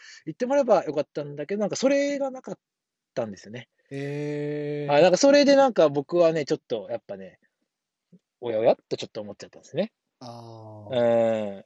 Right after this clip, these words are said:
Speaker 1: やっぱりね。
Speaker 2: なるほどね。
Speaker 1: うん。そこの一言でやっぱ変わってくるんだなと思ってね。まあ、今ちょっと連絡は取ってないですけれども、その方とは。
Speaker 2: あー、やっぱもうそこは決め手だったんですね。え、その
Speaker 1: 決め、
Speaker 2: 見た目的にはやっぱ
Speaker 1: か-、いや。はい。
Speaker 2: 良かったんですか？
Speaker 1: いや、見た目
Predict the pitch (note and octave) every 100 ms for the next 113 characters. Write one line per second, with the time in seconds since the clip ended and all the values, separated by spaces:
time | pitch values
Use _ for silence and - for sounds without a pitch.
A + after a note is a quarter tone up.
0 | - B2+ - C#3 A2 A2+ D3 G#2+ G#2 G#2+
1 | B2 A#3 B2+ B2 A2+ A2 C#3 _ _ _
2 | _ _ _ - C3+ C3+ B2 A#2+ - -
3 | - - G#2 G#2 F#2+ - - A2+ A2 A2
4 | - G#2+ A2+ G2 F#2 G2 - F#2 F#2 -
5 | G#2 - _ A#2+ G#2+ G2+ F#2 G#2 F#2+ F#2+
6 | - - - G#2 G#2 G2+ F#2+ G#2 F#2 -
7 | G2 _ G2 G2 F#2 - - - - _
8 | - G2+ - - - - D#3 D#3 D3+ D3
9 | D3 D#3 C#3+ C#3+ D3 E3 F3+ G3+ - F#3
10 | F3+ F#3 F3+ - A#2 - B2 G3+ _ _
11 | D#3+ C#3+ - F3 - - D4+ F3+ F#3 C#4
12 | F#3+ D#3+ - B2+ A#2 - _ _ _ -
13 | A#2+ G#2+ - D#3 C3+ - G#2+ G#2+ - -
14 | _ _ _ _ - F#3+ F3+ A3+